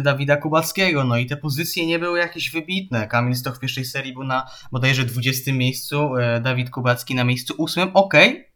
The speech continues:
to jak najbardziej się broniło. Tutaj, e, raczej do Dawida nie można mieć większych zastrzeżeń, tak mi się przynajmniej wydaje.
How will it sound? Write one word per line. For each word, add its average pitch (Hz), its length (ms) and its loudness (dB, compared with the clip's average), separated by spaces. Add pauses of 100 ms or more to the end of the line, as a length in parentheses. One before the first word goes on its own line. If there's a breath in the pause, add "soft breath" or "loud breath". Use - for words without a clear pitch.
(180)
to 254 420 4 (120)
jak 180 180 0
najbardziej 165 400 2
się 160 140 0
broniło. 147 600 0 (280 loud breath)
Tutaj, 131 500 2
e, 131 220 2
raczej 156 320 6
do 135 80 -8
Dawida 139 460 -2
nie 131 120 -4
można 139 240 -4
mieć 123 160 -8
większych 127 300 -8
zastrzeżeń, 123 600 -6 (220)
tak - 180 -4
mi 117 60 -6
się 113 100 -4
przynajmniej 107 360 -4
wydaje. 104 400 0